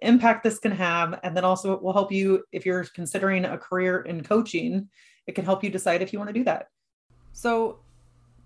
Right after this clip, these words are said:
just a quick recap. First part, ask quick questions, or <laughs> ask good questions, not quick questions, and make sure that they are open-ended.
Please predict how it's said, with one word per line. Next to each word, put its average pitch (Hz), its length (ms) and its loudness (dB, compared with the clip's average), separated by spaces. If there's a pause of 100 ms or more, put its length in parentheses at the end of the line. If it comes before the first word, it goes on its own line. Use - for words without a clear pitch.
(140)
just 254 220 -2
a 262 40 -6
quick 247 180 -2
recap. 226 520 -2 (720)
First 240 280 -4
part, 233 420 -2
ask 185 280 0
quick 247 300 -6
questions, 220 800 -4
or 165 160 -4
<laughs> 185 120 -4
ask 269 260 2
good 214 200 2
questions, 175 460 -2
not 180 260 -6
quick - 220 -6
questions, 165 580 -8 (500)
and 180 360 -6 (420)
make 190 180 -6
sure 214 240 -4
that 214 160 -4
they 196 120 -4
are 190 220 -6
open-ended. 185 1040 -6